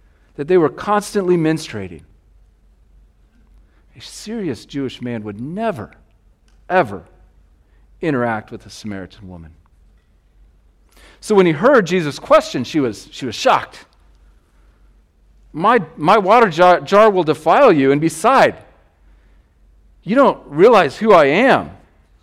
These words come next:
I'm rejected by my own community. That's why I'm here all alone at noon.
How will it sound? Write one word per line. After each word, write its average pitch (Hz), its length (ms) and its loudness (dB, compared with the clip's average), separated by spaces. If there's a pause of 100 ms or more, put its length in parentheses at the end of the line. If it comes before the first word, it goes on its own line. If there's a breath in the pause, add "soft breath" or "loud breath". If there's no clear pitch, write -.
(160)
I'm 208 400 0
rejected 202 560 0
by 185 160 6
my 165 220 4
own 220 240 4
community. 180 520 -2
That's 139 240 2
why 220 140 6
I'm 175 100 -4
here 220 260 4
all 185 300 4
alone 175 580 2
at 165 140 -4
noon. 170 540 0